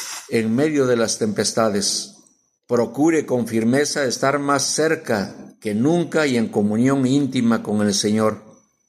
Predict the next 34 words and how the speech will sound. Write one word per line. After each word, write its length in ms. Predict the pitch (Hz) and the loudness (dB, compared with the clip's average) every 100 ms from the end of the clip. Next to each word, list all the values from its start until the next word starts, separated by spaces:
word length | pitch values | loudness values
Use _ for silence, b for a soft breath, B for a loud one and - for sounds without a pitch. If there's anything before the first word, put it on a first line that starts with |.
| _ 110 | _ -4
No 140 | 139 | -2
olviden, 540 | 160 151 135 104 - - B B B _ | 0 2 2 -2 -6 -14 B B B _
Él 220 | 135 156 | -2 2
es 160 | 165 151 | 2 0
nuestro 380 | 127 117 - 110 | 0 0 2 0
amparo 480 | 107 107 127 131 127 | 0 0 0 2 0
y 80 | |
fortaleza, 840 | 117 117 113 117 127 139 - 98 B B B B 110 | -2 -4 -2 0 2 0 -2 -6 B B B B -4
nuestro 520 | 117 117 120 107 101 | 0 0 2 0 2
pronto 420 | 127 151 135 127 | 0 0 0 0
auxilio 560 | 110 - 143 139 131 117 | 0 0 0 2 2 2
en 60 | |
las 160 | 107 - | 0 -2
tribulaciones. 1000 | 107 107 110 101 123 117 107 98 - B B B B | -2 2 2 2 2 2 0 -4 -12 B B B B
Salmo 560 | - - 117 120 117 113 | -10 -2 0 2 0 0
cuarenta 380 | 107 101 98 98 | 0 2 2 0
y 80 | 95 | 0
seis 360 | 110 104 - | 0 0 0
uno. 400 | 104 101 95 - - B B B B B B B B _ | 0 0 0 -8 -20 B B B B B B B B _
Dios 480 | 117 135 175 175 135 | -2 2 2 0 -2
no 200 | 143 160 | 0 0
ha 140 | 160 | 0
permitido 640 | 135 123 123 117 156 151 135 | 0 0 0 0 0 2 2
ni 160 | 123 | 0
permitirá 760 | 101 120 117 117 - 120 143 143 | 0 0 2 0 0 0 0 -2
que 120 | 123 | 0
las 260 | 113 107 - | 0 0 -2
tempestades 720 | 107 101 113 - 139 139 113 | -2 0 -2 0 0 0 0
de 100 | 117 | 0
la 160 | 110 | 0
vida 340 | 110 139 135 120 | 0 0 2 0
sean 340 | - 131 123 | 0 -2 -2
para 220 | 113 107 101 | 0 0 2
destrucción 840 | 101 - 104 98 - 120 110 | 0 0 -2 -2 0 0 0